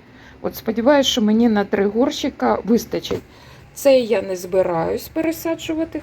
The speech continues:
хоча він здоровий і квітний, але це, е, той, е, екземпляр, який в мене замовили, тобто він чекає, поки одужає його хазяйка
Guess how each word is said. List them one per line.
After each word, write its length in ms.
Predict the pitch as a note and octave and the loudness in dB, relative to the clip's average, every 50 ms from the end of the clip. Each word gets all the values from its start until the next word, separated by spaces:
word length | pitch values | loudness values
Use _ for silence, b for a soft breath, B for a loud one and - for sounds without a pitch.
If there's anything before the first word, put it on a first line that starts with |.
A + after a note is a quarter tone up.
| - | -10
хоча 300 | - C4+ - - - A3 | -10 -10 -8 -6 -6 -4
він 160 | G#3 G#3+ G#3 G#3 G3 - B B B B B B - | -2 -2 -2 -4 -4 -12 B B B B B B -16
здоровий 640 | F#3 F3 F3 G3 G#3 A3 A3 A3+ G#3 F#3+ F#3+ F3+ F3+ | -6 0 2 4 4 4 4 2 2 0 0 0 0
і 40 | F3 | -2
квітний, 500 | - - A3 C4 G4 G#4 - - D#4 C4 | -4 -6 -4 -4 -4 -4 -4 -4 -4 -2
але 300 | A3+ G#3 A3 B3 A#3+ A3+ - | -2 0 0 0 0 -2 -4
це, 340 | - - G#3 F#3+ F#3+ F#3 F#3 b b b b b b b b b b b - - | -8 -6 -4 -2 -2 -4 -4 b b b b b b b b b b b -4 0
е, 140 | F#3 F3+ F3+ - - | 0 0 0 -2 0
той, 320 | - A3 G#3+ G3 F#3+ F#3+ F#3+ - - | 2 4 4 4 2 0 -4 -6 -8
е, 420 | G2+ F#2+ F#2 F#2+ F#2+ F#2+ G2 G2 - - G2 - - - | -6 -4 -4 -2 -4 -4 -4 -6 -8 -10 -12 -14 -12 -10
екземпляр, 580 | - - - F#3 G#3+ G#3 G#3+ - A3 G3 G3 F#3+ | -10 -8 -4 -2 -2 -2 -2 0 0 0 2 2
який 300 | G3 G#3 G#3+ G#3+ - A3+ | 2 0 0 0 0 -2
в 60 | G3 | -2
мене 300 | G3+ G3 G3 G3 G3 F#3+ | -2 -4 -6 -6 -6 -6
замовили, 640 | F#3+ - G3+ G#3 A3 D4+ F#4+ G#4 G4+ G4+ F#4+ F#4 F4 F4 | -4 -2 -2 0 0 2 2 4 2 2 2 2 0 -2
тобто 300 | - D#4 D#4 - - A3+ | -2 -6 -6 -4 -4 -2
він 160 | A3+ A#3+ A3+ | -2 -2 -2
чекає, 500 | A3 - - - - - A#3+ C#4+ D4 D4 C4+ - | -4 -6 -10 -10 -8 -6 -4 -2 -2 -2 -2 -4
поки 340 | G#3 G#3 - - G#3 F#3+ - B B B B B B - | -6 -6 -4 -4 -6 -6 -6 B B B B B B -8
одужає 600 | - - E3+ A3 G#3+ G#3 F#3 F#3 F#3 F#3+ F#3+ F#3+ | -6 -4 -2 0 -2 0 0 0 0 0 2 0
його 260 | F#3+ F#3 G3+ G3+ G3+ | 0 0 -2 -2 -4
хазяйка 760 | G3+ - G#3+ F#3 - - C4 C#4 D4 D4 D4 - C4+ C4 | -4 -4 -6 -4 0 0 0 0 0 -2 -4 -4 -4 -4